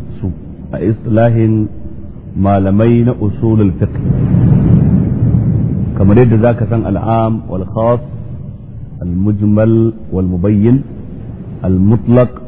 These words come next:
wal muqayyad da sauransu, to kuma haka az-zahir wal mu'awwal. Domin dukkaninsu lafuzza ne waɗanda gane su zai baka taimako wajen fahimtar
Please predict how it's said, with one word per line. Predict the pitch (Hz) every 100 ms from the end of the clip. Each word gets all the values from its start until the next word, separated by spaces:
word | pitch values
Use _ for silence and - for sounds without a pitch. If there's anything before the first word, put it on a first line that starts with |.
| - - - - - - - - - 90
wal |
muqayyad | 92 90 113 120 127 107
da | 98
sauransu, | 110 120 147 147 101 - - - -
to | 107
kuma | 98 117 117 120 104
haka | 127 117 -
az-zahir | 104 90 120 117 110 139 170 - - -
wal | 113
mu'awwal. | 101 101 101 98 98 - - - - - - - - - - -
Domin | 104
dukkaninsu | 113 135 123 123
lafuzza | 117 117 139 131 123
ne | 117
waɗanda | 120 120 104 98 85 - - - - - - - 95
gane | 120 127 123 104 82
su | 120 117 117
zai | 117 110
baka | 95 110 107 107 95 87 - - - - - - - - -
taimako | 98 95 104 113
wajen | 110 120 110
fahimtar | 95 107 107 110 104 101